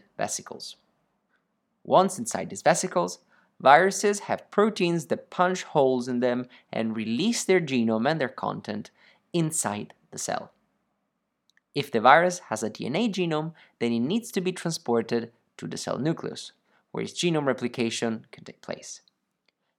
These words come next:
If it has an R N A genome, then replication usually takes in the cytoplasm through their own genome replication protein, called an R N A polymerase.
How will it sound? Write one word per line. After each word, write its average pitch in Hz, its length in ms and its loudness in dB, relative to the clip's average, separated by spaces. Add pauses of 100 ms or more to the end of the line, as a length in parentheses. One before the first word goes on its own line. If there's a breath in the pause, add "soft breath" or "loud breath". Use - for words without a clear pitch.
(140)
If 131 80 -12
it 135 120 -4
has 127 200 0
an 113 160 -2
R 110 140 0
N 117 140 -2
A 311 180 2
genome, 160 460 -4 (360 soft breath)
then 139 120 2
replication 151 580 -2
usually 117 460 -6 (360)
takes - 340 -8
in 113 140 0
the 113 60 -4
cytoplasm 107 760 -6 (100)
through 127 320 -4
their 117 200 0
own 107 340 -4 (260)
genome 104 440 -6
replication 104 720 -12 (440)
protein, 196 480 -2 (460)
called 107 360 -2
an 110 140 -8
R 107 160 -4
N 120 140 -2
A 143 320 -4 (140)
polymerase. - 640 -10